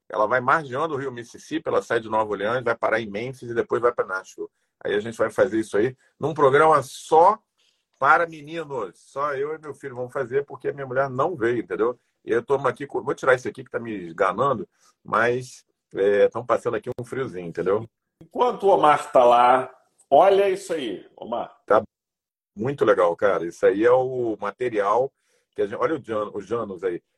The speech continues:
Speaker 1: A gente tá preparando pra segunda-feira que vem. Dia que eu tô voltando ao Brasil, né? Eu chego de manhã e de noite a gente vai ter uma super atividade com vocês, tá?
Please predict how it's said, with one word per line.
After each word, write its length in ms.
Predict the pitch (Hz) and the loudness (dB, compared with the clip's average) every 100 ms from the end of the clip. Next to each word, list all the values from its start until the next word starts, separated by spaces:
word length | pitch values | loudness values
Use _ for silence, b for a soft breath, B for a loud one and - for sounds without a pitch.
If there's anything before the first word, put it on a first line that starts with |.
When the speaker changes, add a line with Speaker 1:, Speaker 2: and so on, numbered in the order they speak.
| - | -12
Speaker 1:
A 60 | |
gente 160 | 87 113 | -8 0
tá 120 | 123 | 0
preparando 920 | - 127 - - 117 104 123 139 147 160 _ _ _ | 2 0 2 2 2 2 -4 -4 -8 -14 _ _ _
pra 120 | - 123 | -12 -10
segunda-feira 640 | - 123 170 180 180 175 | -10 -10 -6 -4 -4 -4
que 120 | 175 | -6
vem. 340 | 190 165 139 143 _ _ _ | -6 -4 -6 -10 _ _ _
Dia 160 | 110 139 | -2 0
que 80 | |
eu 80 | 143 | 0
tô 140 | 135 147 | -2 -2
voltando 480 | 143 123 135 151 | -2 -2 -4 -2
ao 60 | 156 | 0
Brasil, 480 | 127 95 90 120 156 | 2 0 -2 -6 -4
né? 120 | 123 | -4
Eu 80 | 117 | -6
chego 240 | - 113 | -6 -10
de 120 | 104 | -10
manhã 480 | 107 110 107 120 156 - _ _ | -6 -4 -2 -2 -4 -8 _ _
e 60 | 104 | -12
de 140 | 123 | -4
noite 500 | 185 135 151 185 - | -2 2 4 2 0
a 40 | 113 | -4
gente 240 | 127 127 | -4 0
vai 100 | 120 | 0
ter 80 | - | 2
uma 140 | 156 | -6
super 420 | 156 - 185 170 | -6 -8 -8 0
atividade 500 | 107 101 - 92 92 | 0 0 -2 0 0
com 120 | - 90 | -2 -8
vocês, 440 | 85 - 98 120 | -8 -2 -2 -2
tá? 200 | - 107 | -2 -2